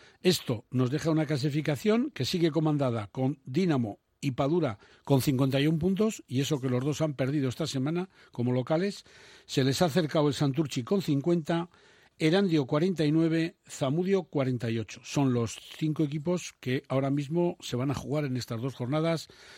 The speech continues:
pues, el, a ver quién es el equipo que el año que viene milita en la tercera ref.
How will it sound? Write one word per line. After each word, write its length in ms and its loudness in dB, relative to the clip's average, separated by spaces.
pues, 320 -2
el, 400 -6
a 80 -6
ver 140 -4
quién 180 0
es 160 -2
el 60 -2
equipo 500 -4
que 120 -12
el 80 -6
año 180 -2
que 100 -4
viene 220 -2
milita 580 -4
en 160 -6
la 140 -4
tercera 420 -6
ref. 300 -16